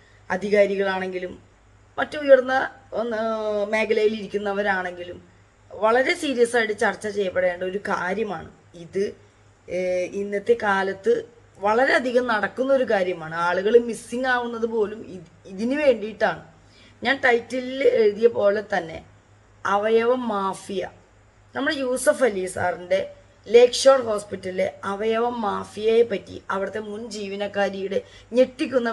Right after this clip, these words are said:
വെളിപ്പെടുത്തലാണ് ഇന്നത്തെ വീഡിയോയിൽ ഉൾപ്പെടുത്തിയിരിക്കുന്നത്. അപ്പോൾ വീഡിയോയിലേക്ക് പോകുന്നതിന് മുമ്പ്, ഏഹ്, ഈ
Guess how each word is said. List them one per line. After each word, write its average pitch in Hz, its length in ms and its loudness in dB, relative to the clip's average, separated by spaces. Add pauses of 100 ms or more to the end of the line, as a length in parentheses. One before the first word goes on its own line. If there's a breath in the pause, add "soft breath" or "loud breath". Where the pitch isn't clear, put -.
വെളിപ്പെടുത്തലാണ് 196 760 -2 (180)
ഇന്നത്തെ 180 460 -2
വീഡിയോയിൽ 180 340 -4
ഉൾപ്പെടുത്തിയിരിക്കുന്നത്. 202 680 -4 (600 loud breath)
അപ്പോൾ 349 220 -2
വീഡിയോയിലേക്ക് 330 520 -4
പോകുന്നതിന് 220 600 0
മുമ്പ്, 175 220 -4 (1800 loud breath)
ഏഹ്, 196 260 -6 (580)
ഈ 311 60 -8